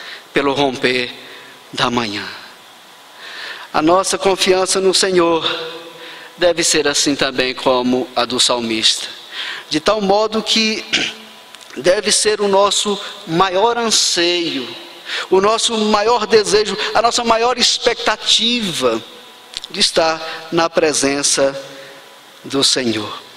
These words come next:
E o versículo sétimo, ele exorta Israel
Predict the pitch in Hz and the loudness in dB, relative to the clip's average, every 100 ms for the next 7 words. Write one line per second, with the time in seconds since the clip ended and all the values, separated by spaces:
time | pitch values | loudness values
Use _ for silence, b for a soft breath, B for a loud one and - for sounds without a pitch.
0 | B B - 160 156 160 - 220 226 208 | B B 2 2 4 2 0 0 0 2
1 | - 156 143 - 127 117 - B B B | 2 2 2 0 0 0 -4 B B B
2 | B 196 202 175 139 143 139 - 139 - | B -2 2 2 2 2 2 0 0 2
3 | 147 123 127 127 | 0 0 0 0